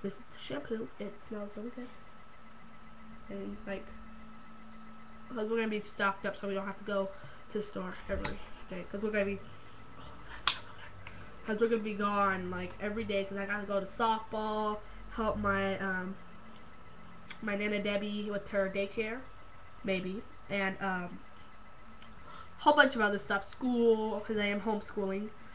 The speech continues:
So, well, I'm going to a place called Options for Youth.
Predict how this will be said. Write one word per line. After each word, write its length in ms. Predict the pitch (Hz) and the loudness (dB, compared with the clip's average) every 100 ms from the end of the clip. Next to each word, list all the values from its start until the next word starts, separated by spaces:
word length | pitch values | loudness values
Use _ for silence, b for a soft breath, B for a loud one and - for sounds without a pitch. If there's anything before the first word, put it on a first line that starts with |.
| B - | B -6
So, 400 | 202 190 180 - - - - | 0 0 0 -4 -10 -12 -2
well, 200 | 220 220 | 0 2
I'm 40 | |
going 160 | 226 214 | 4 2
to 120 | 220 | 4
a 100 | 220 | 2
place 280 | - - 214 | 2 0 0
called 200 | - 196 208 | 0 -2 2
Options 400 | 202 - 220 - | 2 2 -4 -2
for 120 | 214 | -2
Youth. 360 | 202 214 320 | 0 0 0